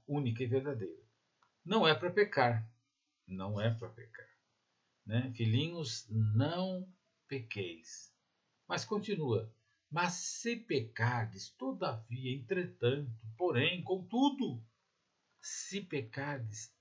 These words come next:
tendes um advogado diante do Pai." Mas se você não quiser chegar a Deus por este advogado,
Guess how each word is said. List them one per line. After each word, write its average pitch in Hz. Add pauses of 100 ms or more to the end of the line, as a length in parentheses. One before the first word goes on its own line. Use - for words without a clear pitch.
tendes 165
um 147
advogado 127
diante 127
do -
Pai." - (580)
Mas 143
se 165
você 151
não 147
quiser 139
chegar 135
a 139
Deus 139
por 139
este 151
advogado, 120